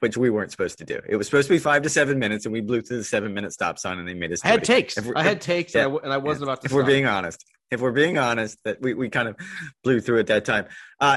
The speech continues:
Speaker 1: and, and so I do, I, I do have thoughts on Tom Kim, and certainly when you look at him compared to the other young stars in the game right now, and it's kinda hard to do because he can't legally drink yet, so I don't even know if he qualifies as a young star right now, but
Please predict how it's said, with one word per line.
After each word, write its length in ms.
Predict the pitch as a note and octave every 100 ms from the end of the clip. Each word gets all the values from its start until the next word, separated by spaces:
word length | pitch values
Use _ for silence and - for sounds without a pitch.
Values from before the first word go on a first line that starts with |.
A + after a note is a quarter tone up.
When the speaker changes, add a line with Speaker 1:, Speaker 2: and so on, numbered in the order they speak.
| -
Speaker 1:
and, 160 | F3 D#3+
and 160 | D#3+
so 140 | G3 F#3
I 80 |
do, 380 | E3+ C4 A#3+ E3+ _ _ -
I, 80 | C#3 -
I 40 |
do 140 | D3+ F#3+
have 240 | F3+ -
thoughts 280 | D3 B2 A#2+
on 120 | G#2
Tom 240 | G2+ F#2 F2+
Kim, 220 | G2 F#2
and 100 | F2+
certainly 320 | - D#3+ C#3
when 160 | A2+ G#2+
you 140 | F#2+
look 240 | G#2 G#2+ -
at 140 | G2+
him 300 | A#2 G2+ F#2+
compared 520 | - - B2+ G#2+ G2 _ - _ _ _ _ _ _ -
to 320 | C3+ B2 G#2
the 260 | F#2 B2
other 220 | C#3 C3+ B2
young 200 | A#2 G#2+
stars 300 | - G#2+ G2+
in 80 |
the 60 | F2+
game 200 | F#2+ F2+
right 140 | E2
now, 100 | D#2+
and 80 | E2+
it's 60 | -
kinda 200 | B2+ F2+
hard 140 | G2+
to 60 | D2+
do 180 | G2+ E2
because 420 | F2+ - D#2+ - _ - - -
he 160 | G#2+ F#2
can't 260 | - G#2+
legally 240 | G2 D#2+ E2
drink 260 | F#2+ F#2+
yet, 220 | E2+ E2+
so 160 | - F#2
I 80 | G2+
don't 160 | G2+
even 160 | G2 F#2+
know 80 | F#2+
if 140 | - -
he 160 | A2+
qualifies 460 | - G#2+ G2 G2 G2
as 160 | F2+
a 60 | F#2
young 260 | F#2 G#2 F#2+
star 320 | - G2 G#2+
right 180 | F2+ F2
now, 180 | F#2+
but 180 | F#2+ -